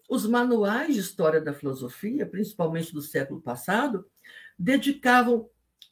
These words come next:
pouquíssima, pouquíssimo tempo a essas escolas do chamado período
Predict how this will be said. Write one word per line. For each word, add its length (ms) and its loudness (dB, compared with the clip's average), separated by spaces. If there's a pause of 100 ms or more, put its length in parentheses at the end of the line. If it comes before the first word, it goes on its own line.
(280)
pouquíssima, 1400 -4 (580)
pouquíssimo 720 2
tempo 500 0
a 200 2
essas 320 -2
escolas 580 -2
do 100 -10
chamado 600 -4
período 600 -4